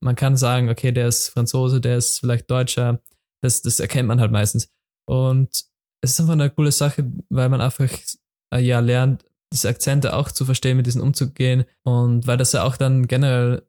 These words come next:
einfach im Job oder das meistens Leute gibt, die jetzt nicht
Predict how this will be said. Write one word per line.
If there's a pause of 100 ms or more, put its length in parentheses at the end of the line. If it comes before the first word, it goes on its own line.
einfach
im
Job
oder (240)
das
meistens
Leute
gibt,
die
jetzt
nicht